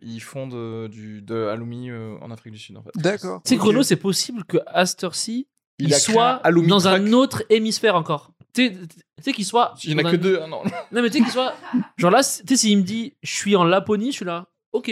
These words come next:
Speaker 1: C'est possible,
Speaker 3: Tu sais,
Speaker 1: ouais,
Speaker 3: tu sais,
Speaker 1: c'est
Speaker 3: c'est,
Speaker 1: possible.
Speaker 3: tu sais, c'est pas possible.
Speaker 2: Ça, c'est Renaud, ouais.
Speaker 3: Genre, on sait pas vraiment où il est.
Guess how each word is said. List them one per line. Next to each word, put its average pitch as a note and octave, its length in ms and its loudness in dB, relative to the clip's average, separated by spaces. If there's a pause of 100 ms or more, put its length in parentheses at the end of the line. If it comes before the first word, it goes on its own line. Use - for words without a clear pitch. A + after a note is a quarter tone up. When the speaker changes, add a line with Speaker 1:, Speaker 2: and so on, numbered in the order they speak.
Speaker 1:
C'est D3+ 120 -6
possible, C#3 300 -6
Speaker 3:
Tu C3+ 80 4
sais, A2+ 60 0
Speaker 1:
ouais, A2 80 -6
Speaker 3:
tu - 20 -6
sais, C4+ 80 2
Speaker 1:
c'est - 40 0
Speaker 3:
c'est, G#3+ 80 4
Speaker 1:
possible. - 220 -10
Speaker 3:
tu C4 60 -12
sais, A#3 60 -6
c'est G#3+ 40 -2
pas G#3 120 0
possible. G3+ 160 -8
Speaker 2:
Ça, F3+ 80 2
c'est - 140 0
Renaud, C#3 440 -2
ouais. B2 100 -12
Speaker 3:
Genre, F#3 120 4
on G3+ 40 4
sait G3 140 4
pas C4+ 180 2
vraiment A#3+ 320 2
où G#3+ 60 0
il G#3+ 100 -4
est. G#3 140 -8